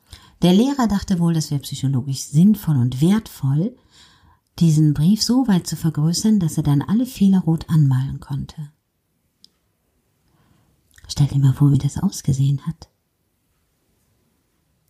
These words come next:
So viele Fehler. Und der Brief war so aus dem Herzen geschrieben. Danach wollte das Mädchen am liebsten gar nichts mehr schreiben.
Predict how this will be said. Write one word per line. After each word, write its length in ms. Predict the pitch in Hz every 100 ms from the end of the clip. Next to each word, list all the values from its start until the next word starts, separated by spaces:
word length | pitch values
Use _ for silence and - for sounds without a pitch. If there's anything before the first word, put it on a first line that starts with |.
| _ _ _
So 380 | - 196 190 190
viele 420 | - - 165 156 151
Fehler. 480 | - 147 143 147 - _ _ _ _ _ _ 160
Und 140 | 151
der 100 | 143
Brief 440 | 147 175 196 -
war 160 | 147 143
so 200 | 147 185
aus 160 | 147 -
dem 140 | 156
Herzen 480 | 139 185 - - 147
geschrieben. 680 | 143 - 160 175 147 139 _ _ _ _ _ _ _ _ _ _ _ _ -
Danach 460 | 139 135 147 151
wollte 220 | 151 143
das 160 | 147 -
Mädchen 320 | 147 135 143
am 80 | 139
liebsten 300 | 135 - 147
gar 180 | 147 180
nichts 300 | 165 - -
mehr 100 | 143
schreiben. 540 | - 135 139 143 139